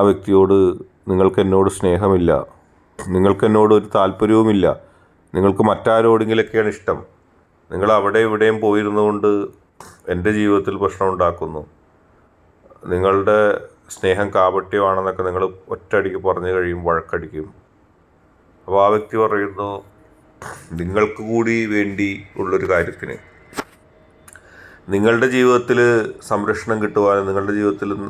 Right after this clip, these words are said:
നന്മയുണ്ടാകാനും നിങ്ങൾക്ക് വേണ്ടിയും കൂടി ഞാൻ പോയ ഒരു പ്രവൃത്തിക്ക് പോയിട്ട് ഞാൻ വൈകിയപ്പോൾ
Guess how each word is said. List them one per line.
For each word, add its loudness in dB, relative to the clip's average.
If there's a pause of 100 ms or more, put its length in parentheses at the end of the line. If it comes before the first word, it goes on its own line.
(180)
നന്മയുണ്ടാകാനും 0 (160)
നിങ്ങൾക്ക് -2
വേണ്ടിയും 0 (180)
കൂടി -2 (180)
ഞാൻ 0 (720)
പോയ 4 (260)
ഒരു -4 (640)
പ്രവൃത്തിക്ക് -4 (500)
പോയിട്ട് 2 (100)
ഞാൻ 0 (120)
വൈകിയപ്പോൾ -2